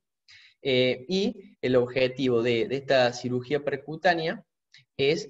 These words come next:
acortar, eh, y elevar el metatarsiano. Existen algunas, eh, excepciones, eh, en este tipo de metatarsalgia, en la cual tenemos que hacer cirugía abierta, eh, conocida como triple whale, que es, por ejemplo, cuando necesitamos resecar,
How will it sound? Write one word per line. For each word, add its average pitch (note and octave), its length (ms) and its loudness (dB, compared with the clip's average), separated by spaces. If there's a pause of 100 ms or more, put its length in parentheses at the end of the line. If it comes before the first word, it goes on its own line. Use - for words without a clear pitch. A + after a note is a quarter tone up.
acortar, C3 800 2
eh, A2+ 320 -2
y B2+ 120 -4
elevar B2+ 540 4
el B2 120 -4
metatarsiano. G#2+ 760 -2
Existen E3 480 -4
algunas, D3 680 -2
eh, A#2+ 240 -6
excepciones, E3 840 -4 (360)
eh, A2+ 200 -6
en A#2 100 -4
este C3 180 -6
tipo C3+ 220 -4
de B2+ 60 0
metatarsalgia, D3 960 -2 (220)
en B2 100 0
la B2+ 120 4
cual C#3+ 260 4
tenemos C#3 260 -2
que - 80 -4
hacer B2+ 240 -4
cirugía B2 600 -4
abierta, E3 600 0 (300)
eh, A#2 180 0
conocida A2+ 420 -4
como A#2 220 -8
triple C3 320 -4
whale, E3 480 0 (160)
que D#3 120 2
es, D#3+ 40 2
por D#3+ 160 0
ejemplo, D3 500 0
cuando C#3 220 -2
necesitamos B2+ 640 -4
resecar, A#2 640 0